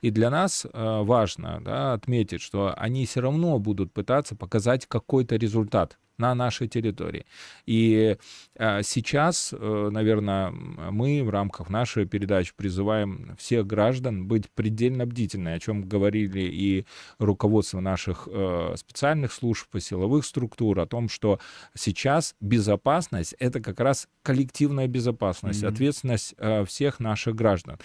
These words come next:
Speaker 1: Что это значит? Это значит, что если вы видите каких-то непонятных людей, э, непонятные передвижения на приграничье, непонятные,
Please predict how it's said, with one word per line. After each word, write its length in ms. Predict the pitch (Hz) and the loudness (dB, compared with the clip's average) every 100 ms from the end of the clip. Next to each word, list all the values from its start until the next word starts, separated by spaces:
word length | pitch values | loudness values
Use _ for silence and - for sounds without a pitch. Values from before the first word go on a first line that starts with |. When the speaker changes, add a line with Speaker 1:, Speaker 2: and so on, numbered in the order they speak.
| - - | -20 -20
Speaker 1:
Что 180 | - 139 | 0 2
это 160 | 143 135 | 4 2
значит? 460 | 117 87 80 - | 2 0 -2 -6
Это 160 | 101 120 | -4 -2
значит, 360 | 139 151 - | -2 -2 -4
что 300 | 123 - 123 - - - | -6 0 0 0 -12 -2
если 280 | 131 - 135 | 0 2 2
вы 320 | 131 147 113 - _ _ _ _ _ _ _ - | 4 4 4 0 _ _ _ _ _ _ _ -2
видите 440 | 113 139 107 90 | 2 4 2 0
каких-то 440 | 87 101 127 107 104 | -4 -4 -4 -2 -2
непонятных 800 | 123 135 110 107 101 - 92 104 | 0 0 0 -2 -2 -4 -6 -2
людей, 520 | 104 117 147 123 98 | -2 0 0 0 -4
э, 340 | 101 101 101 | -6 -4 -2
непонятные 720 | 101 131 131 123 123 - 101 92 | 0 2 2 2 2 2 -2 0
передвижения 800 | 110 104 107 101 135 143 123 104 | 0 0 2 2 2 2 0 -2
на 120 | 98 | -4
приграничье, 800 | 90 104 107 107 139 127 - 92 90 | -2 -2 0 0 0 -4 -2 -2 -4
непонятные, 960 | 98 110 110 117 120 127 - 107 95 | -4 -2 0 0 2 0 2 0 0